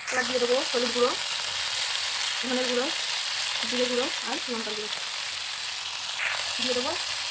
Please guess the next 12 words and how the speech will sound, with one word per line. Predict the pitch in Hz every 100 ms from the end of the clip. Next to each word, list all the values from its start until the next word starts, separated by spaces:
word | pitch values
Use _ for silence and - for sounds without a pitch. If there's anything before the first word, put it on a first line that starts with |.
| - - - - - - 233
অল্প | 240 262
চিনি। | 233 214 - - - - - - - - - - - -
এবার | 233 262
মশলাগুলো | 233 247 262 262
একটু | 302 392 - - -
কষে | 247 233
নেবো। | 208 202 - - - - - - - - - - - - - - - - -
কাঁচা | 254 269
লঙ্কাগুলো | 254 254 262 262
দিয়ে | 240
দেবো, | 269 403 - - - - - - - - - - - - - - - - - - - - - - - - - - - - -
দিয়ে | 233 240